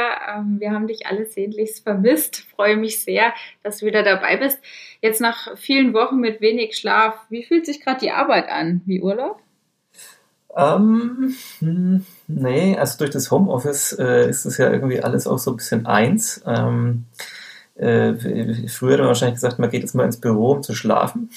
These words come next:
Speaker 2: <laughs>
Speaker 1: Mhm.
Speaker 2: um Schlafen nachzuholen.
Speaker 1: Gibt's nicht mehr?
Speaker 2: Äh, gibt's nicht mehr, macht man nicht mehr. Ähm, ja, nee, es ist auf jeden Fall, äh, wieder, ähm, ja, auch spannend, mal wieder was so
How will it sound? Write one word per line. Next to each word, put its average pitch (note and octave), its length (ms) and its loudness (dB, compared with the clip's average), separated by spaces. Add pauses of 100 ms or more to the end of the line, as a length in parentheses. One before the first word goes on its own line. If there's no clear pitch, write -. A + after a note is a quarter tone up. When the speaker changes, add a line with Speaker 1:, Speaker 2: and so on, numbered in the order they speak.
(160)
Speaker 2:
<laughs> - 220 -6
Speaker 1:
Mhm. C4 320 4
Speaker 2:
um D#4+ 40 -4
Schlafen - 420 2
nachzuholen. E3 540 -2 (320)
Speaker 1:
Gibt's G#3+ 240 2
nicht A#2+ 140 2
mehr? B2 200 4 (180)
Speaker 2:
Äh, - 80 -10 (320)
gibt's - 180 -6
nicht D#3+ 160 0
mehr, F3 200 4
macht C3+ 220 0
man D#3+ 120 0
nicht D#3 100 -6
mehr. F3 240 -2 (560)
Ähm, B2+ 500 -2
ja, C3 380 2 (120)
nee, B2 320 2
es - 200 -2
ist - 160 -6
auf C3+ 200 -2
jeden C3+ 180 -2
Fall, B2+ 380 0 (420)
äh, - 40 -18
wieder, A2 420 2 (180)
ähm, G#2 420 0 (200)
ja, - 200 -14
auch - 300 -4 (240)
spannend, B2 480 0
mal A#2 160 2
wieder A#2 160 4
was A2 200 2
so G2+ 380 0